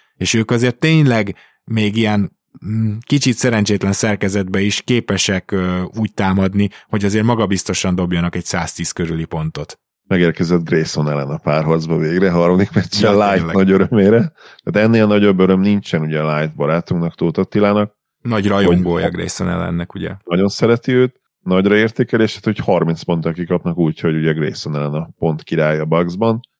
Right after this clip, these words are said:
Speaker 2: Ha még egy ilyen meccs megtörténik, akkor már rá kell nézni majd, hogy fel kell hívni, hogy minden oké vele.
Speaker 1: Lehet, hogy
Speaker 2: Egyet
Speaker 1: már,
Speaker 2: talán
Speaker 1: ö,
Speaker 2: még kibír.
Speaker 1: ilyen darabokban lévő puskával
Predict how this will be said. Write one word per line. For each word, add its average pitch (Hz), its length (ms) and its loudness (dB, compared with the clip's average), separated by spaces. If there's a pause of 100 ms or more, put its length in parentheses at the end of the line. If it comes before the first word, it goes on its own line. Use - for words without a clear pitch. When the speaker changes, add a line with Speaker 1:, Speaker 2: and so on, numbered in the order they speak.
(160)
Speaker 2:
Ha 101 140 -2
még 107 240 4
egy 87 140 2
ilyen 82 340 0
meccs 90 320 -2
megtörténik, - 800 -2
akkor - 360 -6
már 82 160 0
rá 82 140 2
kell 78 240 -6
nézni 82 300 -4
majd, 82 280 -6
hogy 87 140 -10 (220)
fel 87 240 -8
kell 85 180 -6
hívni, 80 320 -4
hogy 80 180 -4
minden 82 300 -2
oké 82 320 -2
vele. 87 340 2 (180)
Speaker 1:
Lehet, 98 280 -2
hogy 95 100 4
Speaker 2:
Egyet 92 100 4
Speaker 1:
már, 101 160 0
Speaker 2:
talán 87 220 2
Speaker 1:
ö, 101 40 0
Speaker 2:
még 80 120 -2 (140)
kibír. 78 400 -4 (140)
Speaker 1:
ilyen 104 220 0
darabokban 101 640 0
lévő 95 240 2
puskával 95 800 0